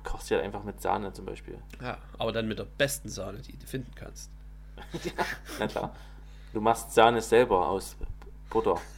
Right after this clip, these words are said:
Speaker 2: <laughs> Nochmal ausdrücken. <laughs>
Speaker 1: Ach, Otni, Mann, ich, dann mach halt,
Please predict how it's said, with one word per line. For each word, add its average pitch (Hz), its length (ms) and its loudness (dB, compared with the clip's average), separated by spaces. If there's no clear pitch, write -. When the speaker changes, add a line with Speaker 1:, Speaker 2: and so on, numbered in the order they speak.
Speaker 2:
<laughs> - 560 -10
Nochmal 127 260 -4
ausdrücken. 120 560 -4
<laughs> - 840 -10
Speaker 1:
Ach, 117 300 4
Otni, 113 460 0
Mann, 117 640 0
ich, - 220 -8
dann 113 220 2
mach 131 180 8
halt, 135 220 6